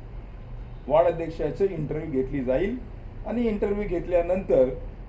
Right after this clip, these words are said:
ते वॉर्ड अध्यक्ष त्याच्यावर काम करतील, कारण आता महानगरपालिकेचे इलेक्शन तोंडावर आलेले आहेत.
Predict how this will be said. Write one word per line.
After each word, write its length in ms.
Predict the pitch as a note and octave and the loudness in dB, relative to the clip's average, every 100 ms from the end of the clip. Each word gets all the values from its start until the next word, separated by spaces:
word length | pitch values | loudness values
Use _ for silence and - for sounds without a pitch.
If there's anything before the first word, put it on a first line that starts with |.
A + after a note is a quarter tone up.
| - - - - - | -12 -10 -10 -4 6
ते 180 | G3 | 6
वॉर्ड 300 | G3+ E3 D#3 | 8 6 6
अध्यक्ष 340 | D#3 D3 D3 G#3+ | 6 -2 -4 -4
त्याच्यावर 500 | G3 D3+ C#3 C#3+ D#3 | -4 -4 -2 0 -2
काम 320 | - D3+ D3+ | -2 -2 0
करतील, 300 | C3+ B2+ - | -2 -4 -4
कारण 280 | - D#3+ E3+ | 2 2 2
आता 360 | D#3 F#3+ A#3 - - - - | 0 2 2 0 -10 -8 -4
महानगरपालिकेचे 1300 | C#3 D3 F#3 G3 G3+ A3+ F3+ D#3 D#3 D3+ C3+ F#3+ A3+ - | 0 0 2 2 2 4 4 4 2 -2 0 4 4 2
इलेक्शन 460 | C#3 C#3 - F#3 G3+ | -2 -2 -2 -4 -2
तोंडावर 460 | - C#3 C#3 D#3 | -2 0 2 4
आलेले 320 | D#3+ B2+ C3 | 4 2 0
आहेत. 300 | D#3+ D3+ A2+ | 0 -2 -4